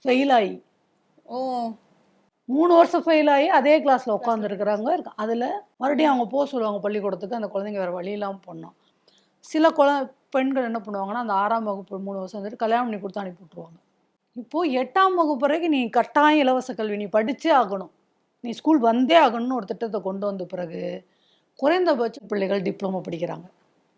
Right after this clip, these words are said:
Speaker 1: பெண்
Speaker 2: ம்.
Speaker 1: பிள்ளைகள் டிப்ளமோ படிக்கிறாங்க, ஐ டி ஐ போறாங்க, குறைந்தபட்சம் கரஸ்லயாவது ஒரு பி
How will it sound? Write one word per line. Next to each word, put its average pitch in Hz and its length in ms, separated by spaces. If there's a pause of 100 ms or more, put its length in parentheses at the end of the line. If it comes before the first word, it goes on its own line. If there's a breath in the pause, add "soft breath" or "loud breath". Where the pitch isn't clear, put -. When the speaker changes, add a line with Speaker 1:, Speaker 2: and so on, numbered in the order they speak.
(100)
Speaker 1:
பெண் 208 240
Speaker 2:
ம். 214 60
Speaker 1:
பிள்ளைகள் 208 340
டிப்ளமோ 196 440
படிக்கிறாங்க, 190 400
ஐ 196 80
டி 202 100
ஐ 220 160
போறாங்க, 196 340 (360)
குறைந்தபட்சம் 311 680
கரஸ்லயாவது 320 560
ஒரு 277 220
பி 294 160